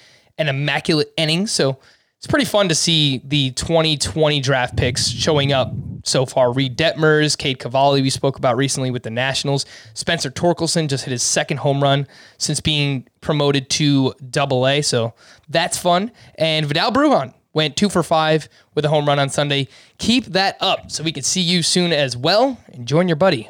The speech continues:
Wander Franco, here in the majors. Scott, you've got an article that is coming out on Tuesday talking about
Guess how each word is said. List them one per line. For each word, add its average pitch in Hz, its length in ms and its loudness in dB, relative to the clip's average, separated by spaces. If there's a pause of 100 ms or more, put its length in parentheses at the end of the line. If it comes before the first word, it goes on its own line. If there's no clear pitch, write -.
(120)
Wander 147 260 2
Franco, 151 400 -2
here 190 420 0
in 196 320 0 (420)
the 160 100 0
majors. 185 720 0 (360)
Scott, - 300 -2
you've 202 140 -2
got 202 120 0
an - 60 -2
article 196 380 2
that 170 180 4
is 160 100 -2
coming 175 260 0
out 175 180 2
on 156 240 2
Tuesday 190 680 2 (380)
talking 180 300 -2
about 156 440 0